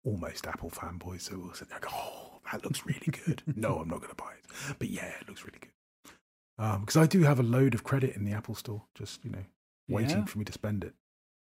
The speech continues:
Speaker 1: Um,
Speaker 2: You need a
Speaker 1: although
Speaker 2: few more Apple HomePods. You need to be able to, like, bathe in them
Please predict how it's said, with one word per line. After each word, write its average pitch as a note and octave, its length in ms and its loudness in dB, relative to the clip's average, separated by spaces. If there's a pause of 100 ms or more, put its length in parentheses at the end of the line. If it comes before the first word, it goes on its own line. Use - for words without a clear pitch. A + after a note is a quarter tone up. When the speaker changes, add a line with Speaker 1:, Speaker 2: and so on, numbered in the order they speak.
(240)
Speaker 1:
Um, G2 480 0 (240)
Speaker 2:
You D#3+ 100 8
need B3 60 10
a - 40 10
Speaker 1:
although - 100 4
Speaker 2:
few C#3+ 120 8
more B2 180 6
Apple A#2 300 2
HomePods. D#3 680 6 (180)
You D#3+ 80 6
need E3 100 4
to D3 60 6
be C3+ 100 8
able C3 180 8
to, A#2+ 80 4
like, B2 240 0 (720)
bathe C3 320 6
in D#3+ 140 10
them F3+ 220 6